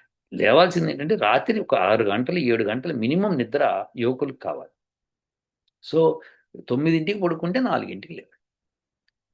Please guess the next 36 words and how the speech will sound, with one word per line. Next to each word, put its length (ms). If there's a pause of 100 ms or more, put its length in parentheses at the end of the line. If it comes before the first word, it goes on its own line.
(140)
So, 200
మీరు 160
అట్లా 240
లేట్ 320
అవ్వకుండా 400
చూసుకోండి. 560 (400)
తొమ్మిదింటికి 560
పడుకోవాలంటే 640
ఏంటి? 220
కనీసం 480
రెండు, 160
మూడు 240
గంటల 240
ముందర 240
మీరు 200
భోజనం 340 (100)
చేసేసి 300
ఉండాలి. 280 (1000)
So, 220
చేసేసి 380
ఉండాలి. 600 (120)
ఆ 100
తర్వాత 380
నడవాలి. 460
ఒక 100
ఇరవై 260
నిమిషాలు, 300
భోజనం 340
తర్వాత 180
ఇరవై 120
నిమిషాలు 260
నడవాలి. 500 (520)
ఎప్పుడు 340
రాత్రి 340
భోజనం 320
తర్వాత 220